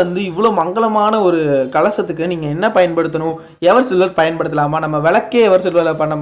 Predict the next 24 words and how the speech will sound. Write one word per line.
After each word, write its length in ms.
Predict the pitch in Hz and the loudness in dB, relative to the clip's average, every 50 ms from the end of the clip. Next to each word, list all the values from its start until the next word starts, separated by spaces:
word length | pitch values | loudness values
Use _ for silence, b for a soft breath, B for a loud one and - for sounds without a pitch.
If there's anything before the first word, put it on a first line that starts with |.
| 151 | -4
மாட்டோம், 280 | 147 143 143 151 170 175 B B B B B _ - 190 | -4 -2 0 -2 -2 -2 B B B B B _ 0 0
தட்டு 240 | 190 190 - - 247 202 | 0 2 0 -2 0 2
கூட 100 | 233 226 233 214 180 | 4 4 6 6 6
எவர் 180 | 175 180 180 | 4 4 2
சில்வர் 240 | 185 165 165 170 156 | 0 0 0 0 0
வச்சிருக்க 320 | 143 147 - 170 156 160 156 151 | -2 -4 -6 -6 -6 -4 -4 -2
மாட்டோம் 260 | 147 151 156 151 151 | -2 -2 -4 -4 -4
பூஜை 180 | 156 165 156 170 151 | -4 -2 0 0 2
அறையில. 240 | 139 139 135 160 190 233 B B B B B B 180 | 2 4 4 4 2 2 B B B B B B -2
இதற்கு 280 | 175 240 240 247 247 247 247 | 2 2 2 2 0 0 0
இந்த 120 | 233 208 - - 185 | 2 0 2 2 2
கலசத்துல 500 | 180 220 254 254 262 240 - 196 202 226 254 240 190 | 2 2 4 2 0 0 0 0 2 2 2 2 2
அந்த 100 | 175 170 156 180 | 0 0 2 2
தெய்வத்தையே 440 | 202 240 247 240 240 - 240 247 240 208 | 2 4 2 2 2 2 0 0 0 0
வந்து 160 | 185 180 175 | 0 -2 -2
நிறுத்த 200 | 170 175 - - 277 151 156 | -4 -4 -2 -2 0 0 0
போறோம். 180 | 147 170 180 | -2 -2 -2
அப்ப 140 | 185 - 185 170 175 180 | -2 -2 -2 -2 0 2
இதுக்கு 320 | 190 208 214 - - 202 262 269 B B B B B _ 156 160 175 | 2 0 0 2 2 2 2 0 B B B B B _ 0 0 2
எவர் 180 | 208 247 247 | 2 2 2
சில்வர் 360 | - 226 185 175 214 214 214 175 | 2 2 2 2 2 0 0 -2
கண்டிப்பாக 420 | 160 160 165 170 170 165 165 185 185 - | -2 -2 -2 -2 -2 -2 0 0 0 0
பயன்படுத்தக்கூடாது. 720 | 156 156 156 156 151 156 147 143 143 147 143 143 143 147 143 139 B B B B B B | -2 -2 -2 -4 -4 -4 -4 -4 -2 2 2 2 4 2 0 -2 B B B B B B
ஆ, 40 | - | 0